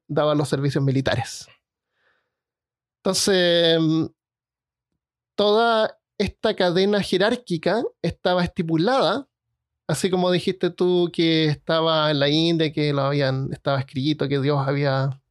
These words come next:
eh, comandado todo esto. El, todo esto estaba escrito en la gran cadena de los seres, que definía la posición jerárquica de toda la materia y toda la vida, según el cristianismo medieval,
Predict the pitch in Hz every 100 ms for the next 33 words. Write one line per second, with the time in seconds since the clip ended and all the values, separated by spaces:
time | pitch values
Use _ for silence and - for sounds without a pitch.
0 | _ _ _ _ - 120 127 127 - 143
1 | 131 147 156 165 185 - 311 _ - -
2 | - _ _ - 156 156 156 156 151 -
3 | _ - 196 220 220 214 208 208 190 -
4 | 214 220 226 - 180 170 165 180 208 -
5 | 185 202 220 220 190 165 156 - 208 -
6 | - - - - _ _ _ 165 165 160
7 | 160 165 180 175 165 151 156 180 165 170
8 | 175 - 185 185 170 151 - 202 247 240
9 | 247 254 254 262 180 175 226 240 247 233
10 | 262 285 285 - _ _ _ _ _ -
11 | 180 190 185 - - 175 180 185 175 175
12 | 170 170 226 -